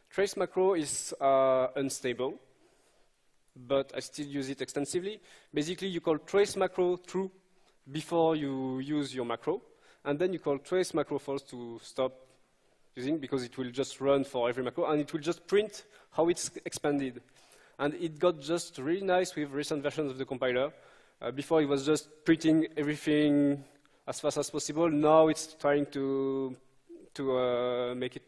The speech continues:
more readable. And, uh, here we have just a very small macro, but in nom, when you have macros, calling macros, calling macros, it will say, "Okay, so this thing expanded to that, and due to that, and to that, and to that,"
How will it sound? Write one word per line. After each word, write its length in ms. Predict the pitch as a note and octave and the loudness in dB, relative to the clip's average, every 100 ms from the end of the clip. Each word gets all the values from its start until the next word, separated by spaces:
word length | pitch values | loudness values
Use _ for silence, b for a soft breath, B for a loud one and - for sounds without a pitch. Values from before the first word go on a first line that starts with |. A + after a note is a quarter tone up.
| _ | _
more 240 | C3 C3+ C#3 | -4 0 2
readable. 360 | D3 D#3+ F#3+ F#3 b b b b b b b | 2 0 0 -2 b b b b b b b
And, 420 | C3+ C#3 C#3+ C3+ | 0 2 2 0
uh, 440 | - C3+ C3 C3 B2+ | 0 4 6 6 4
here 300 | - F3+ D3+ | 0 0 4
we 80 | |
have 160 | C#3+ C3 | 2 2
just 240 | D#3+ D3+ | -2 -4
a 100 | - | -8
very 160 | A#2+ D3 | -4 -2
small 200 | D3 D#3+ | 0 2
macro, 240 | D#3 C#3+ | 2 2
but 140 | D3 C3+ - - | -2 -4 -10 -8
in 220 | D3 D3+ | -4 2
nom, 280 | E3 F3 F3+ B B - | 4 2 -2 B B -2
when 120 | D3 | 2
you 80 | C#3+ | 4
have 120 | B2+ | 4
macros, 440 | C3+ D3 D#3+ D3+ | 2 2 2 -2
calling 220 | - C3 | -2 -4
macros, 400 | C3 C#3 D#3 C#3 | -2 -2 -2 -2
calling 160 | C#3 C3 | -2 -2
macros, 300 | C3+ - D3 | -2 0 -2
it 120 | C3 | -2
will 80 | C3 | -10
say, 200 | - B2+ | -4 -2
"Okay, 280 | - F#3 F3+ | 0 2 2
so 300 | D3+ D3 C3 - | 2 -4 -6 -8
this 220 | D3+ F#3+ - | -10 -8 -2
thing 240 | F#3 E3 | 2 2
expanded 520 | D3 - D3 C#3+ C#3 | 2 0 0 0 -6
to 80 | - | -10
that, 440 | B2+ D3+ D#3+ D#3 - | 2 6 6 4 -2
and 160 | C3 | -4
due 80 | C3 | -6
to 180 | B2+ C3+ | -10 -12
that, 340 | B2 D3 D3+ C#3+ | 0 2 2 0
and 160 | A#2+ | -6
to 80 | C3 | -10
that, 280 | B2+ C3+ C3+ | -2 0 0
and 120 | A#2+ | -6
to 100 | A#2 | -6
that," 260 | B2+ C3+ | -4 -4